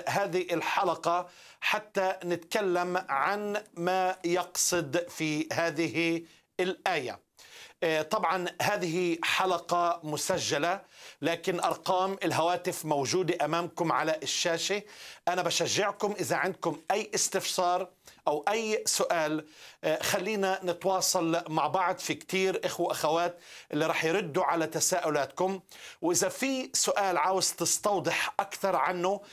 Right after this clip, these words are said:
إحنا ممكن مثل ما وعدت إنه، آه، نتناول هذا السؤال من خلال الحلقة. وطبعا هذه الحلقة هي، آه، بمثابة رد على تساؤلات الكثيرين اللي بيسألونا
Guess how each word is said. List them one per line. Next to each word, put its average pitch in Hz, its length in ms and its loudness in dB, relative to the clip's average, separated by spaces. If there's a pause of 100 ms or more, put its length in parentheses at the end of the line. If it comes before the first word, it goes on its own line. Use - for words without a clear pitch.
(200)
إحنا 175 180 0
ممكن 175 380 0
مثل 170 200 0
ما 160 140 2
وعدت 156 440 0
إنه، 156 400 0 (400)
آه، 160 220 0
نتناول 180 480 0
هذا 170 240 0
السؤال 175 680 2
من 156 160 -4
خلال 165 560 0
الحلقة. 170 600 0 (340)
وطبعا 185 540 0
هذه 190 360 0
الحلقة 180 500 2
هي، 170 460 0 (400)
آه، 165 180 2
بمثابة 180 1080 0
رد 175 480 0
على 180 440 2
تساؤلات 180 800 0
الكثيرين 175 640 0
اللي 185 180 -2
بيسألونا 175 880 0